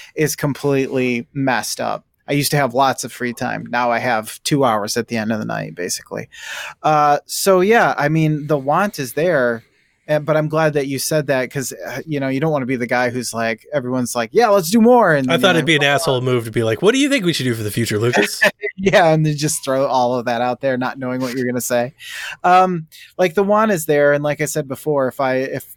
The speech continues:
Speaker 1: things were different, I would be more readily to be like, "Yeah, let's do it." But, uh, with the time that I have now,
Speaker 2: I very well could see this in a different world, in a different universe. If the three of us had met, this could have been our podcast.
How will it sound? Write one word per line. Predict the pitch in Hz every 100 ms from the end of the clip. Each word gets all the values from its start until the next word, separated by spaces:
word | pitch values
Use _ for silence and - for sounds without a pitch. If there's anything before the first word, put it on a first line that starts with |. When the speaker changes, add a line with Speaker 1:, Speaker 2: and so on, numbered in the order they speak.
| _
Speaker 1:
things | 165 156 -
were | 131
different, | 127 123 131 127 131 _ _ _ _
I | 135 135
would | 131 113 _ _ _ _ _ _ -
be | 147
more | 135 131 131 127 120 - -
readily | 139 131 127 123 123
to | -
be | 127 123
like, | 117 110
"Yeah, | 175 170
let's | 143 151 -
do | 156 135
it." | 113 - - - - -
But, | 131 120 120 -
uh, | 131 117 117
with | 131 131 - _ _
the | 147 135
time | - 143 143 135 117 _
that | 135 123
I |
have | 120 131 117
now, | 127 175
Speaker 2:
I |
very | 214 202
well | 196 170 165
could | - 143
see | - 160
this | 147 135 120 117 - - - -
in | 151
a | 139
different | 156 160 165
world, | 156 139 131
in | 127
a | 120
different | 143 135
universe. | 139 123 117 110 113
If |
the | 113
three | 113 139
of | 135
us | 135
had | 131 123
met, | 127 110 _
this | 131 143 -
could | 165
have | 135
been | 131 123
our | 113
podcast. | - 127 110 104 92 -